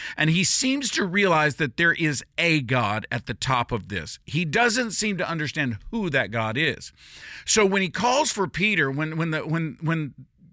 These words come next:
when the Spirit tells him to call for Peter, and Peter comes in and begins to explain to him who that God is, Cornelius now can grasp, "Oh,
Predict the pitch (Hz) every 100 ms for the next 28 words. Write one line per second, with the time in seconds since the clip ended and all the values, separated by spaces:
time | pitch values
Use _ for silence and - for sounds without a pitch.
0 | - 160 165 143 - - 277 277 - 180
1 | 180 170 151 127 127 170 170 127 104 143
2 | 120 98 - - - - - 147 123 226
3 | 247 226 185 160 151 185 151 143 131 135
4 | 180 147 139 107 - - - 220 262 269
5 | 175 143 139 131 123 117 101 127 113 160
6 | 160 - - - - _ _ - - 220
7 | 220 262 277 220 165 180 220 226 202 -
8 | 165 139 117 185 208 208 139 127 - -
9 | _ - 208 233 196 113 -